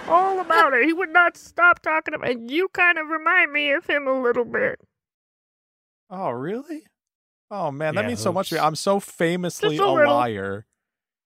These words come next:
Speaker 2: I'm so famously a liar that it just felt like I needed to be honest with y'all because y'all are helping me maybe accomplish, like, everything that I need right now. So, I mean, I, I just can't thank you enough.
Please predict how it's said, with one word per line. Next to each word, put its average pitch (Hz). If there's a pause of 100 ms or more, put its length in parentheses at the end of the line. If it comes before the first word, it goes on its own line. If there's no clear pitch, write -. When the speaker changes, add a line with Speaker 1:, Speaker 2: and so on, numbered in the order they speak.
(160)
Speaker 2:
I'm 139
so 175
famously 139
a 117
liar 110
that 110
it 113
just 135
felt 139
like - (320)
I 127
needed 135
to 131
be 123
honest 127
with -
y'all 104
because 110 (500)
y'all 135
are 165
helping 170
me 131 (160)
maybe 156
accomplish, 156
like, 113 (140)
everything 135
that 117
I 113
need 120
right 101
now. 92
So, 98 (460)
I 113
mean, 117
I, 117 (100)
I 120 (100)
just -
can't 113
thank 113
you 104
enough. 95